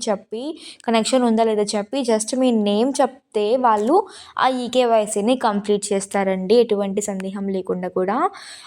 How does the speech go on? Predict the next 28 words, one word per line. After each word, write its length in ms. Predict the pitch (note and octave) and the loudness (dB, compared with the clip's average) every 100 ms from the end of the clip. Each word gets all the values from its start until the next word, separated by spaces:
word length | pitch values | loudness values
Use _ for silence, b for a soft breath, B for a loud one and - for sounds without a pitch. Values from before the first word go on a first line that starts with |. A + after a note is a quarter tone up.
| B | B
అలాగే 360 | B3+ C4 C4 | 0 0 2
ఈ 260 | D4 B3 B3+ | 2 2 2
విడత, 280 | A3 A3+ A#3+ A#3+ - | 2 2 2 2 2
ఈ 120 | A#3 | 0
విధంగా 540 | A3+ G#3+ A#3+ B3 B3+ | 0 2 0 0 2
అయితే 460 | B3 A3 G3+ G#3+ A#3 | 2 2 4 6 6
ఒకటి, 400 | A3 A3+ A3+ C4 | 4 2 2 4
రెండు, 300 | B3 A3+ B3 | 4 2 0
మూడు, 560 | A3+ G#3+ G#3+ G3+ A3 | 2 2 2 0 0
మూడు 460 | D#4 C4 A3 A#3+ C4 | 0 0 2 2 2
విడతల 420 | B3 A3 G#3+ A#3 | 2 2 2 -2
డబ్బులు 340 | A3+ G3 G#3 G#3+ | 0 0 0 0
కూడా 420 | G#3+ G3+ G3+ C4+ | 2 2 2 0
మీ 160 | B3+ | 0
ఖాతాల్లో 500 | B3+ G#3+ G3+ G#3 G#3 | 0 0 2 0 0
జమ 260 | A3 G3 F#3+ | 0 -2 -2
అయిపోతాయండి. 880 | F#3 F#3 F#3 F#3+ F#3 F3+ F3+ C#4+ - B B - | -6 -4 -2 -2 -4 -4 -2 -2 -2 B B 0
తర్వాత 300 | C4 C4+ D4+ | 2 4 4
ఎన్ఎస్సి 680 | D4+ B3 A#3 B3 A#3+ B3 B3+ | 2 2 0 0 0 -2 0
లింక్ 320 | A3 G#3 G3+ | 0 0 -2
అనేది 500 | G3 F#3 G3 E4+ - B _ _ _ _ - _ - | -2 -2 0 0 0 B _ _ _ _ -16 _ -2
చేసుకోవాల్సి 600 | A#3 A#3 A#3+ A3+ G#3+ G#3+ | 0 0 2 4 4 0
ఉంటుంది 340 | G3+ G#3 G3+ | -2 -2 0
ఖచ్చితంగా 480 | A3+ A3 - G#3 G3+ | 0 -2 -2 -2 0
ప్రతి 260 | G#3+ G3+ G#3 | -2 -2 -4
ఒక్కరు 260 | G3+ G#3 | 0 2
కూడా. 420 | G#3 G3 F#3 G#3+ D4+ B B B | 4 2 2 0 -2 B B B
ఎలా 280 | A#3 C4+ | 2 2